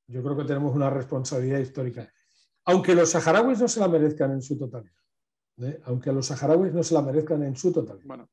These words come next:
Speaker 2: sí.
Speaker 1: Que eso es otra historia, ¿no? Eh, pero, oh, pero tenemos cierta responsabilidad histórica.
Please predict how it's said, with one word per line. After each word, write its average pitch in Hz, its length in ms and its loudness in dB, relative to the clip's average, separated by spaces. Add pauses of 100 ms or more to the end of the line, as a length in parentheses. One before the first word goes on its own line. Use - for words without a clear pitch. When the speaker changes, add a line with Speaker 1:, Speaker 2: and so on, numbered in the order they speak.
(100)
Speaker 2:
sí. 127 80 -20 (640)
Speaker 1:
Que 135 80 -2
eso 135 160 2
es - 80 0
otra 160 180 4
historia, 104 360 -6
¿no? 180 220 -14 (540)
Eh, 139 300 -2
pero, 180 560 4
oh, 123 880 -6 (280)
pero 131 720 0
tenemos 151 540 -2
cierta 156 320 2
responsabilidad 127 640 -8
histórica. - 340 -18